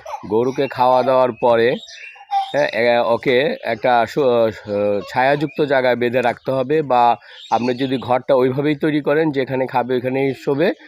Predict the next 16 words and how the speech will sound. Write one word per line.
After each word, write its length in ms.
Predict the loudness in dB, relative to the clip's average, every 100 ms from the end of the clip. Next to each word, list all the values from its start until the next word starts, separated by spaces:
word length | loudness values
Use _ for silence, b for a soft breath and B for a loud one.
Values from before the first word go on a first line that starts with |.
| B B
তাহলে 260 | 0 0 0 -2
ওখানে 260 | -2 2 2
যেন 200 | 2 2 2 0 b b b
গোবর 300 | -2 0 2
টোবর 300 | 0 -2 0
না 160 | 0 -2
থাকে, 280 | -2 -4 -4 -4
শুকনা 360 | -4 -2 0 2
যেন 160 | 0 -2
থাকে। 320 | -4 -8 -10 -12 B B B B B B -18
হ্যাঁ, 200 | -10 -8 -2
এইভাবে 400 | 0 2 2 2
আপনি 260 | 2 2 2 0 -4
তৈরি 180 | -2 0
করবেন। 380 | 2 0 0 -6 -8 b b b -2
ও 140 | 2